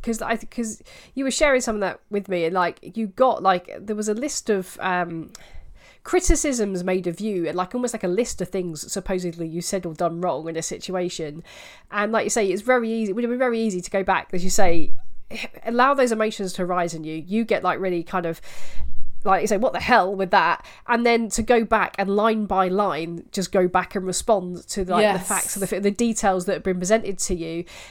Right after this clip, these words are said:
Speaker 1: And actually, when we were speaking to a friend, one of our friends, he kind of just took a step back, and I suppose he wasn't as emotionally involved, and he just said, "Sounds like that person's having a terrible day, and they've got a, enough time on their hands to be firing off all these emails. Just, like, go back tomorrow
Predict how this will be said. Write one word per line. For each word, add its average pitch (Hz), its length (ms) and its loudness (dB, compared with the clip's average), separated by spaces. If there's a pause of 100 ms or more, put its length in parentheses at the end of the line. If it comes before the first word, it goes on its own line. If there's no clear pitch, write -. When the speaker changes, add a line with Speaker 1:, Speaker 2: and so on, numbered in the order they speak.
Speaker 1:
And 208 140 -2
actually, 208 300 -2
when 220 140 0
we 233 80 -2
were 208 40 0
speaking 190 400 -4
to 175 120 -6
a 170 40 -6
friend, 175 520 -2
one 196 140 -4
of 185 120 -6
our 180 140 0
friends, 180 600 -6
he - 120 -14
kind 196 220 -10
of 185 80 -8
just 185 200 -8
took 190 140 -8
a 170 60 -10
step - 340 -6
back, 196 240 -2
and 175 80 -4
I 175 40 -4
suppose 175 280 -6
he 202 160 -6
wasn't 185 480 -6
as 170 180 -8
emotionally 175 500 -6
involved, 175 500 -4
and 175 100 -4
he 214 140 -2
just 180 200 -6
said, 180 260 -4 (420)
"Sounds - 280 -4
like 381 100 -2
that - 140 -4
person's 233 340 -4
having 190 340 -4
a 170 60 -6
terrible 185 420 -4
day, 185 360 -2
and 196 220 -4
they've 180 100 -8
got 190 300 -4
a, - 40 -6
enough 202 260 -6
time 220 280 -2
on - 80 -2
their 170 100 -6
hands 175 300 -8
to 180 80 -14
be 180 80 -4
firing 185 380 -2
off 175 160 -8
all 185 60 -6
these 180 160 -4
emails. 214 520 -6
Just, - 260 -12 (340)
like, - 320 -4
go 180 120 0
back - 240 -6
tomorrow 214 480 -2